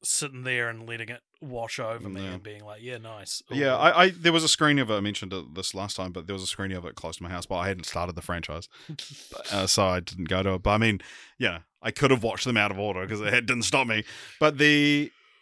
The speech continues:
Speaker 2: uh, did you notice that it's a Christmas movie? It never takes place on Christmas.
Speaker 1: Does Christmas not feature in the
Speaker 2: No,
Speaker 1: film? Oh,
Speaker 2: it,
Speaker 1: there's
Speaker 2: it
Speaker 1: no
Speaker 2: ends on,
Speaker 1: opening presents.
Speaker 2: ends on
Speaker 1: Yeah.
Speaker 2: Christmas Eve.
Speaker 1: And also, like, to its credit as well, and maybe I'm remembering it wrong, it's not really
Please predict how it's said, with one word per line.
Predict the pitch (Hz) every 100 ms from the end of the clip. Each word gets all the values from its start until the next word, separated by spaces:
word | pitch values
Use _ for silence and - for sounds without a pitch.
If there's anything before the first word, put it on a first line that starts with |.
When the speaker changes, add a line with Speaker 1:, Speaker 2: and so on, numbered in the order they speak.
| _ _ _ _ _ -
Speaker 2:
uh, | 165 170
did | 165 202
you | 254
notice | 240
that | - 175
it's | 175
a | -
Christmas | 202 185 151
movie? | 127 107 113
It |
never | 131 151
takes | 151 - 127
place | - 127
on | 123
Christmas. | 147 147 85 - _ _ _ _ _ _
Speaker 1:
Does | 131 127
Christmas | - 151 151 135
not | 151 139
feature | - 160 - 135
in |
the | 123
Speaker 2:
No, | 151
Speaker 1:
film? | 220 123
Oh, |
Speaker 2:
it, | 127
Speaker 1:
there's | 156
Speaker 2:
it | 143
Speaker 1:
no | 175
Speaker 2:
ends | 170 151 156
on, |
Speaker 1:
opening | 160 160
presents. | - 180 240 -
Speaker 2:
ends | 190 156
on | 147
Speaker 1:
Yeah. |
Speaker 2:
Christmas | 151 123 135
Eve. | 196 - - - -
Speaker 1:
And | 202 254
also, | 302 - 277
like, | 262 226 190 - - - _ _
to | - 302 339
its | 262
credit | - - 220 202 151
as | 143
well, | 139 156 123 98 127 - _
and | 165
maybe | 190 208 214
I'm | 180
remembering | 147 139 147 143 123
it | 107
wrong, | 101 - - _ - - _ _
it's | 208 -
not | 226 294 294
really | 311 294